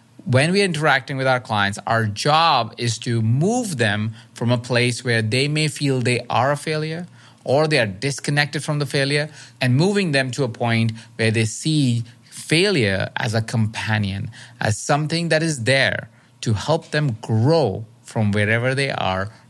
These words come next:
right now in their life to become the next version of them, the next identity of them, the next experience for them. So ask yourself and ask your clients this very powerful question. What is it that you believe about failure?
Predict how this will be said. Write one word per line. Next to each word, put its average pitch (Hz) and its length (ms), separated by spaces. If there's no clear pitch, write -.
right 104 280
now 95 300
in 104 140
their 95 120
life 120 320
to - 80
become 110 240
the 107 80
next 107 360
version 113 460
of 98 140
them, 95 240
the 110 80
next 120 240
identity 117 640
of 101 180
them, 95 240
the 120 100
next 120 280
experience 139 800
for - 140
them. - 340
So 147 400
ask 208 340
yourself - 560
and 127 100
ask 175 320
your 196 120
clients 120 480
this 117 260
very 117 260
powerful 104 420
question. 151 480
What 139 340
is 156 180
it 113 260
that 113 240
you 127 40
believe 107 380
about 104 320
failure? 107 520